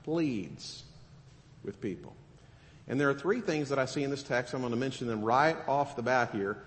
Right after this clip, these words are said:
He pleads with a breaking heart. God pleads using reason and warning.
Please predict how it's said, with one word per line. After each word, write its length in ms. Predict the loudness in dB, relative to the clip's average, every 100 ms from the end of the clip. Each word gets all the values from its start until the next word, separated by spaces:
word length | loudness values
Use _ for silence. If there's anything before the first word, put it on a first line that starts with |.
| -20 -20 -8
He 140 | -6 -6
pleads 480 | 0 4 4 4
with 140 | 0 -2
a 40 |
breaking 460 | 2 2 2 0 0
heart. 400 | 2 2 2 -2 -12 -20 -20 -20 -20 -20 -20 -20 -20 -20 -2
God 280 | 2 2 2
pleads 360 | 2 2 2 0
using 600 | 2 2 2 0 -2 -6 -14 -20 -6
reason 720 | -2 2 2 2 2 2 -2 -10 -20 -10
and 140 | -4 2
warning. 500 | 6 6 4 2